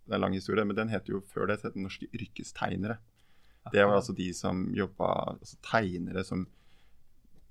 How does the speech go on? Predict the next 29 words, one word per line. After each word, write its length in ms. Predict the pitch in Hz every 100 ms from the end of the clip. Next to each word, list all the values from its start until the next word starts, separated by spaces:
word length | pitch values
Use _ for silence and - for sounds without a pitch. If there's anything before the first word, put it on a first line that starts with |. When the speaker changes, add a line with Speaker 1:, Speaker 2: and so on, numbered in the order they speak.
| - - -
Speaker 1:
kanskje 220 | 101 - -
i 140 | 101 98
hovedsak 440 | 123 92 - 98
jobbet 340 | 104 87 - 92
med 180 | 95 -
reklam-, 420 | - 110 90 87
i 120 | 95
reklamebransjen, 640 | 92 - 113 87 82 - 107
da. 80 | 107 - _ -
Speaker 2:
Mm. 240 | 147 120
Speaker 1:
Som, 280 | - 92 -
som 140 | -
tegnere, 440 | - - 92 - -
da. 100 | 95 - - - - - - -
Eh, 160 | 101 101
men 60 | 107
etter 100 | 123
hvert 160 | 139 -
så, 360 | - 123 117 -
så 360 | - - 107 101 - _ 127
bytta 420 | - _ - 92
den, 400 | 92 95 95 95
eh, 140 | 95
foreningen 480 | 92 98 95 92 95
navn 260 | 92 92 92
til 160 | 95
Norske 400 | 92 87 - -
Grafiske 560 | - 90 - - - -
Designere. 560 | 92 95 90 92 139